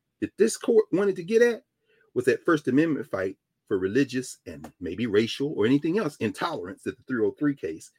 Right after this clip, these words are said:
uh, represents. And already you're seeing people say, "Well, now I'm not gonna serve Trump supporters," or, "Well, now I'm not gonna serve." See, this is the unraveling of this, uh, funky criminal enterprise. But, you know, hey, nobody said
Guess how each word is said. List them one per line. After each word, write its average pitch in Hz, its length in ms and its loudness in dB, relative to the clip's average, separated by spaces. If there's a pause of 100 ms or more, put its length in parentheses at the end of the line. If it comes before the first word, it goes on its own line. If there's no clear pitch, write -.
(580)
uh, 82 300 -12 (300)
represents. 92 720 -4 (680)
And 117 80 0
already 156 300 4
you're 143 80 -2
seeing 135 240 -2
people 143 220 -2
say, 131 140 2
"Well, 139 120 4
now 170 440 -2
I'm 220 100 -2
not 202 100 -2
gonna 139 100 -2
serve 170 260 -4
Trump 233 260 -8
supporters," - 500 -12 (200)
or, 107 160 4
"Well, 127 120 0
now 165 260 4
I'm 220 100 0
not 170 120 -2
gonna 147 160 0
serve." 147 240 2 (160)
See, 160 160 -2
this 220 160 -2
is 202 120 -8
the 156 120 0
unraveling 139 640 0
of 98 100 -8
this, 98 280 -8
uh, 87 160 -10 (280)
funky 113 220 -10
criminal 95 340 -10
enterprise. - 440 -12 (420)
But, 151 140 -4
you 277 80 4
know, 170 240 -2
hey, 123 240 -4 (1040)
nobody 165 640 -2
said 135 500 -4